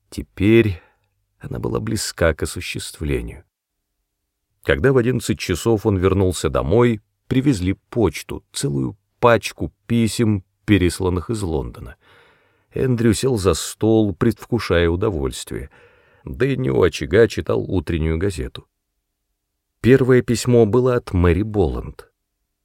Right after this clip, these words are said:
Он разбирал убористо исписанные странички. Лицо его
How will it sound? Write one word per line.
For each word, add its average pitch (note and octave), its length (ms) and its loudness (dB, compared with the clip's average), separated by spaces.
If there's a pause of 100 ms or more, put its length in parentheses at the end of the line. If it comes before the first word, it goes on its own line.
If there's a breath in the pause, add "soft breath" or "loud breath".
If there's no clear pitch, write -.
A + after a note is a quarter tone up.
Он C#3 180 -6
разбирал G2 580 2
убористо F#2+ 600 0
исписанные E2 580 -4
странички. - 760 -6 (840)
Лицо - 500 -4
его A2 380 4